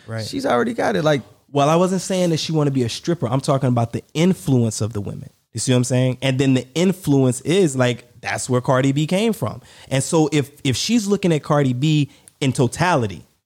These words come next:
Speaker 1: right?
Speaker 2: Mm-hmm.
Speaker 1: And saying, "This is what she's doing right now,"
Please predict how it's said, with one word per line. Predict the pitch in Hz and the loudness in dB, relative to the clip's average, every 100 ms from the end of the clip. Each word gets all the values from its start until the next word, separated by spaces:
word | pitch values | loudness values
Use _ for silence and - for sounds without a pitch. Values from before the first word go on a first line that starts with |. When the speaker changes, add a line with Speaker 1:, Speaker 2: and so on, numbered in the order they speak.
| _ - | _ -2
Speaker 1:
right? | 127 160 - | 0 0 -2
Speaker 2:
Mm-hmm. | 120 123 | 0 2
Speaker 1:
And | 107 | 2
saying, | 143 120 98 | 0 0 -2
"This | 139 185 | -2 -2
is | 170 120 | -2 0
what | 156 - | 0 0
she's | 160 131 | -2 -2
doing | 113 139 131 117 | 0 2 2 2
right | 120 120 110 | 0 0 0
now," | 110 104 90 | -4 -4 -8